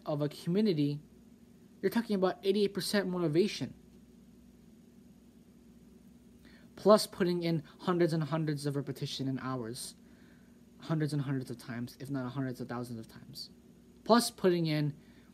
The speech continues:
uh, H I A, H I I T method of work.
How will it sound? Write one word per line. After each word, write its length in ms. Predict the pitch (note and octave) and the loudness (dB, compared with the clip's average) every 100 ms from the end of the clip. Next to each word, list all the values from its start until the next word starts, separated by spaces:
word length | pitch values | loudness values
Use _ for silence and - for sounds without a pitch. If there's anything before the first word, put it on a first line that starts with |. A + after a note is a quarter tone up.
| - - - - - - - | -20 -20 -20 -20 -20 -14 -2
uh, 120 | C3+ - | -2 2
H 200 | E3 D#3+ C#3+ | 0 0 0
I 180 | D#3 - - | 0 -2 -10
A, 160 | D#3 D3+ - - | -8 -8 -10 -2
H 240 | E3+ E3 - - | 4 4 2 0
I 200 | D3 C#3+ | 2 2
I 180 | C3+ C3+ | 0 0
T 400 | - - C#3+ C3 C3 | -4 -4 0 0 0
method 300 | C#3 - C3 | -4 -2 -4
of 140 | A#2 | -4
work. 340 | A#2 C#3+ - | -4 -6 -8